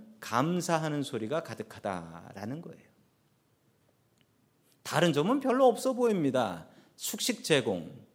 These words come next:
이거는 똑같아요. 그런데 그 속에서 사람들이 어떤 생각을 하느냐에 따라 그 감사와 기쁨은 달라지더라는 것입니다. 바울은 감옥을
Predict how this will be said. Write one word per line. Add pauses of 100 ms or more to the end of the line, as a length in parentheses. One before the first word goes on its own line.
(240)
이거는
똑같아요. (440)
그런데 (180)
그
속에서
사람들이
어떤
생각을
하느냐에
따라 (200)
그
감사와
기쁨은
달라지더라는
것입니다. (720)
바울은
감옥을